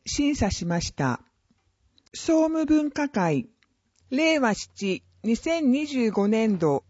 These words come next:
一般会計補正予算、第十二号、地球温暖化対策普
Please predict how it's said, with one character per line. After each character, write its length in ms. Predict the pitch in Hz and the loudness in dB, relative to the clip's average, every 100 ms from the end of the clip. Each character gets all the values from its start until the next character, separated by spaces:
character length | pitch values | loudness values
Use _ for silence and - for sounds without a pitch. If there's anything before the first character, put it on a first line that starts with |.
| _ _ _ | _ _ _
一 160 | 240 226 _ | -4 -4 _
般 240 | 302 311 320 | -2 0 -2
会 300 | 311 320 294 | -2 -2 -2
計 300 | - 226 196 | 0 2 2
補 180 | 220 208 | 0 -2
正 320 | - 285 285 | 0 0 2
予 140 | 277 | 0
算、 400 | 254 208 170 127 - _ _ _ - | 0 -2 -2 -4 -10 _ _ _ -4
第 300 | 262 233 180 | 0 0 -2
十 240 | 214 233 | 0 2
二 140 | 214 | 2
号、 320 | 196 147 131 - _ _ _ _ _ _ _ _ _ - | 2 0 0 -4 _ _ _ _ _ _ _ _ _ -12
地 140 | - | -10
球 380 | - 311 320 302 | 0 2 4 6
温 240 | 294 302 | 4 2
暖 260 | 285 294 285 | 0 0 0
化 140 | 277 | 0
対 260 | 269 277 277 | 0 2 2
策 480 | - 220 165 156 - | 0 -2 0 -2 -2
普 120 | - | -12